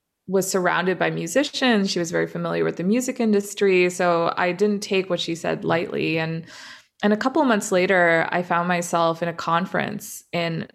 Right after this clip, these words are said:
Los Angeles. And, um, I,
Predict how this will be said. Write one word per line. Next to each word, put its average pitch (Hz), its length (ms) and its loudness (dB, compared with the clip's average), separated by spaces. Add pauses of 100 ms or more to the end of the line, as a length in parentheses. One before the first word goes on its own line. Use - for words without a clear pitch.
(100)
Los 170 240 0
Angeles. 170 600 -2
And, 165 520 -2
um, 165 460 0 (240)
I, 175 680 2